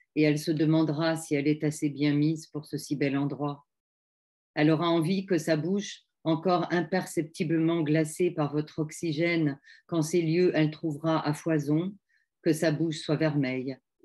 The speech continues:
et elle pensera à son rouge à lèvres oublié ici-bas, et quant à moi, elle y pensera aussi, mais sans tristesse, puisque le paradis n'en a pas.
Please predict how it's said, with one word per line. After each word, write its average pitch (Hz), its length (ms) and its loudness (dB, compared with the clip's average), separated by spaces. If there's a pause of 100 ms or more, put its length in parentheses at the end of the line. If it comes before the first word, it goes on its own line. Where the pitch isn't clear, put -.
(160)
et 147 80 2
elle 147 180 2
pensera 160 560 0
à 147 80 0
son 151 180 -2
rouge 151 220 -2
à 156 100 2
lèvres 151 360 2
oublié 151 580 2
ici-bas, 151 640 -6 (400)
et 147 120 2
quant 156 180 2
à 160 120 2
moi, 151 400 4
elle 147 140 2
y 156 80 -2
pensera 151 580 -2
aussi, 147 540 -2
mais 139 180 0
sans 143 240 -4
tristesse, 143 800 -6 (360)
puisque - 260 -6
le 147 200 2
paradis 143 480 -2
n'en 139 160 2
a 135 120 -2
pas. 147 340 -8